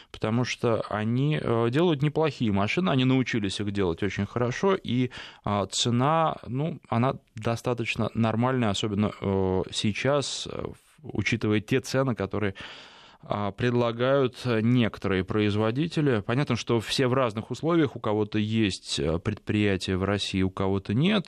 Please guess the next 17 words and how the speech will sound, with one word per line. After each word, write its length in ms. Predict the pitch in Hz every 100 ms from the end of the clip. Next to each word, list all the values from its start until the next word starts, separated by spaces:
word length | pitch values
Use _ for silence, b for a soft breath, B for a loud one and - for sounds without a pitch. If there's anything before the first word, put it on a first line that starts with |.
| -
Э, 460 | 98 95 87 85 78 - B B
кто-то 300 | - 113 -
везёт 360 | 95 101 98 90
полностью 440 | 104 98 90 -
машины 400 | 95 98 - 98 95
из-за 180 | 92 104
границы, 520 | 107 107 104 - -
ну 200 | 117 139
и 160 | 101 101
так 200 | 117 139
далее. 260 | 214 156
С 40 | 120
другой 220 | 127 147
стороны, 240 | 123 120
а 60 | 110
какая 360 | 107 - 156
потребителю 800 | - 113 - 101 110 117 107 98